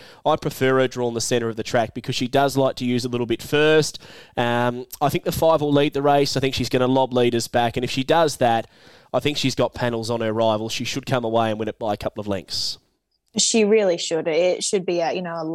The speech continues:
Speaker 2: almost a last or at least a midfield to first kind of performance that we
Speaker 1: Yeah.
Speaker 2: should see from her. Um,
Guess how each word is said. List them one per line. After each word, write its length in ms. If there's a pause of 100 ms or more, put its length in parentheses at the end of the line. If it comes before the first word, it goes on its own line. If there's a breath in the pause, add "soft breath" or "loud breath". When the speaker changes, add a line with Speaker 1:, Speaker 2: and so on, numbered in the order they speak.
Speaker 2:
almost 320
a 60
last 400
or 160
at 60
least 240
a 40
midfield 640
to 80
first 380
kind 160
of 160
performance 560
that 120
we 100
Speaker 1:
Yeah. 80
Speaker 2:
should 160
see 240
from 220
her. 300 (600 loud breath)
Um, 440